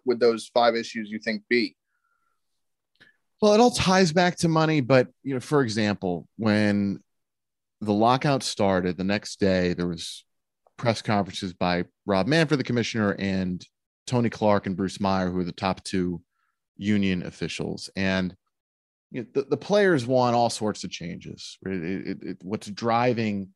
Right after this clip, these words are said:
Speaker 2: these talks is player unhappiness, and it's been well established for years that they would want these changes. And, you know, they want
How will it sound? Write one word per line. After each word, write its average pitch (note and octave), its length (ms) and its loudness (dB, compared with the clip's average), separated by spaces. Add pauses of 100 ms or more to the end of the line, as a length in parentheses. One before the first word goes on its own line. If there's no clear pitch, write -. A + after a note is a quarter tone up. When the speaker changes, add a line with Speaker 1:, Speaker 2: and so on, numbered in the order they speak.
(320)
Speaker 2:
these G2+ 200 -4
talks F#2 480 -4
is E2 320 -10 (180)
player G2 280 -2
unhappiness, F2+ 720 -6
and F2 100 -8
it's E2+ 160 -14
been F#2 160 -8
well F#2 200 0
established F2+ 460 -2
for - 100 -6
years A2 360 4
that G2+ 100 -4 (640)
they F#2 180 -6 (240)
would G2+ 200 -4
want A2+ 380 2 (360)
these F#2+ 180 -4
changes. F2 580 -6
And, E2+ 140 -8
you F2+ 80 -8
know, F2 120 -6 (720)
they A2+ 140 2
want A2+ 340 4